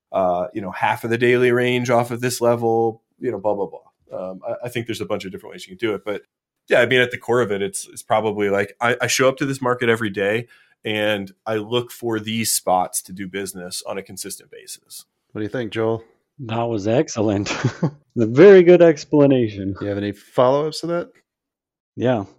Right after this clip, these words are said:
Speaker 3: I think it, it really does boil down to that, right? It really boils down to, you have to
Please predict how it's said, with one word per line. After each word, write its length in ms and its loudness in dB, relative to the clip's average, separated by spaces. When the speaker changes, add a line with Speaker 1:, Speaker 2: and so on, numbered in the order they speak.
Speaker 3:
I 140 -2
think 340 0
it, 140 -6
it 80 -2
really 300 6
does 260 2
boil 360 2
down 300 -2
to 80 -6
that, 360 -8
right? 240 -6
It 160 -8
really 220 -2
boils 380 -2
down 300 -4
to, 360 -6
you 100 -6
have 260 -4
to 220 -6